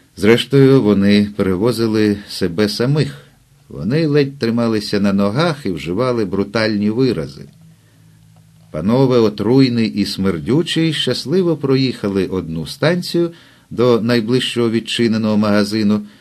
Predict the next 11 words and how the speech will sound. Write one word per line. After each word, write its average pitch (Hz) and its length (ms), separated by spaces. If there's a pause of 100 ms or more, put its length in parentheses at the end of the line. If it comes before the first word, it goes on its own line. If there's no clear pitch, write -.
(300)
але 151 280
встигли 175 580
висловитись 151 840
на 123 120
тему 131 500
невідомих 113 800
мені 98 280
осіб 139 600
чітко 151 540
і 131 140
голосно. 92 720